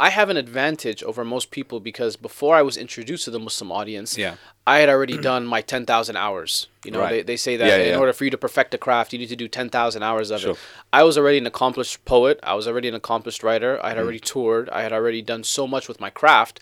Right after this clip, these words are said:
Speaker 2: Mm.
Speaker 1: although it wasn't necessarily with an Islamic message.
Speaker 2: Yeah.
Speaker 1: So a lot of Muslims didn't know of me. But when I started tweaking my, you know, it was a more personal development and growth
Speaker 2: Yeah,
Speaker 1: when I
Speaker 2: yeah.
Speaker 1: started becoming more religious. Um, obviously, my work took that same tone.
Speaker 2: Mm.
Speaker 1: But the actual skill itself,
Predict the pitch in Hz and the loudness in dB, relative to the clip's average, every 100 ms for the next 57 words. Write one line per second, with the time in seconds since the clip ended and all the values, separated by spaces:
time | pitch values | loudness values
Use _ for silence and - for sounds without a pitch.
0 | - 104 87 127 139 135 156 127 131 - | -10 -8 0 2 4 2 2 -2 -4 -4
1 | 131 123 110 110 123 120 110 110 160 - | -4 -6 -8 -6 -6 -6 -6 -2 0 0
2 | 117 - - 92 87 - 120 127 131 131 | -2 -2 -6 -6 -8 -4 2 2 2 -6
3 | 127 110 123 107 123 135 117 101 82 - | -10 -10 -10 -8 -4 -2 -2 -6 -18 -20
4 | - - _ 113 110 120 127 127 139 139 | -20 -20 _ -2 0 -2 -2 0 0 0
5 | 123 - 170 156 139 131 120 117 - 170 | -2 -8 -10 -10 -6 -2 -2 -4 -6 -6
6 | 139 139 113 - 113 135 151 - 143 - | -4 -6 -8 -10 -8 -4 -6 -4 -6 -4
7 | 123 110 117 113 104 107 110 117 120 110 | -8 -4 -2 -2 -6 -10 -4 -4 -4 -6
8 | 107 120 110 110 117 110 107 104 110 113 | -8 -8 -8 -10 -12 -10 -8 -6 -6 -6
9 | 120 - - - - - 110 107 101 - | -6 -6 -8 -18 -20 -8 -4 -4 -6 -8
10 | - 117 120 117 107 101 113 107 120 - | -4 -2 -2 -8 -8 -6 -6 -4 -4 -4
11 | - 113 107 98 120 110 - 143 117 101 | -10 -6 -4 -4 -6 -8 -6 -4 -4 -8
12 | - 104 95 85 - - _ _ 117 131 | -14 -12 -8 0 0 0 _ _ -16 -8
13 | 131 139 - 143 - - - 175 185 143 | 2 2 2 -2 -2 -2 0 4 6 4
14 | - - 170 233 | 0 4 6 6